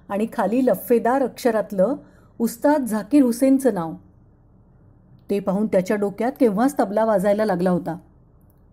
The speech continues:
तिला आठवत होता ताजमहाल चहा आणि वाह ताजवाला. काही वेळानंतर टाळ्यांच्या कडकडाटात उस्तादांचं मंचावर आगमन झालं.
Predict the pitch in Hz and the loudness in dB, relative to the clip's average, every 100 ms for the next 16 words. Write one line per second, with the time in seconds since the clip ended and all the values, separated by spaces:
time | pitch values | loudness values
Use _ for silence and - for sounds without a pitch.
0 | _ - - 294 349 359 285 339 330 294 | _ -20 0 2 4 2 -2 -4 -4 -2
1 | 311 311 214 202 247 262 262 254 226 214 | -2 0 0 2 2 2 2 0 0 -2
2 | 208 - _ - 240 269 214 269 240 233 | -6 -14 _ -6 2 2 2 0 0 -4
3 | 226 226 208 180 165 180 - - _ _ | -2 0 0 -2 -4 -10 -18 -20 _ _
4 | _ _ _ - _ - 175 190 214 196 | _ _ _ -20 _ -10 -6 -2 0 0
5 | 202 202 208 220 226 180 202 208 233 220 | 0 -2 -6 -4 -2 0 0 -2 -2 -2
6 | 185 226 233 233 214 226 _ _ 233 226 | -2 -2 -2 -2 -6 -8 _ _ -4 -2
7 | 269 262 240 240 247 196 180 202 220 202 | 0 2 2 2 0 0 -2 -2 0 -2
8 | 160 185 196 180 160 | -2 -2 -2 -4 -4